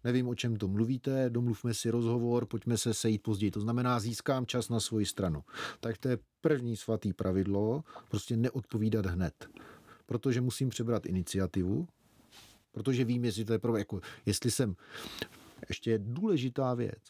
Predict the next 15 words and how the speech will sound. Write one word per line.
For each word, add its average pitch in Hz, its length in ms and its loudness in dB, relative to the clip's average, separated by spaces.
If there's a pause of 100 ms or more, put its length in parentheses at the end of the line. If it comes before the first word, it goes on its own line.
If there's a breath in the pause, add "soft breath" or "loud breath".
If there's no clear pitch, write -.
Může 143 260 2
se 165 180 -4
stát, 98 440 0
že 110 100 0
jsem 127 180 2
to 123 100 0
kotě 127 260 0
skutečně 139 520 0
neutopil. 160 560 -2 (240)
A - 60 -4
je 107 80 4
to 131 100 2
úplně 135 380 -2
vymyšlená 120 640 0
věc. - 360 -4